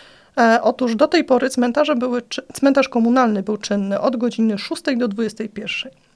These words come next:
E, zaproponowano zmianę, e, w, przez prezydenta miasta Płocka, której cmentarze w okresie tym wiosenno-letnim, czyli od kwietnia do, e, września, miałyby być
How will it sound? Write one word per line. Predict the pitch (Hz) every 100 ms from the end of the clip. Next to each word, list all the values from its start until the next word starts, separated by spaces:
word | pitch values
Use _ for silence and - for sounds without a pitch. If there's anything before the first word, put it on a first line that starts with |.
| _ -
E, | 214
zaproponowano | 214 320 339 320 294 269 269 233
zmianę, | 202 233 220 208 185
e, | 180 - - 208 202 202 196
w, | - - 208 196 196
przez | - 220
prezydenta | 220 208 214 220 220
miasta | 202 202 202
Płocka, | 240 262 - 381 - - -
której | - 262 240
cmentarze | 254 254 254 247 233 214 214 175
w | 214 220
okresie | 190 220 247 - 202
tym | - 202
wiosenno-letnim, | 208 220 254 240 226 202 214 214 208 175 156 196
czyli | - 196 208 -
od | 202 220 -
kwietnia | - - 254 247 214
do, | 202 202 208 202 - - - -
e, | 196
września, | 202 277 269 226
miałyby | 240 247 220 208
być | 214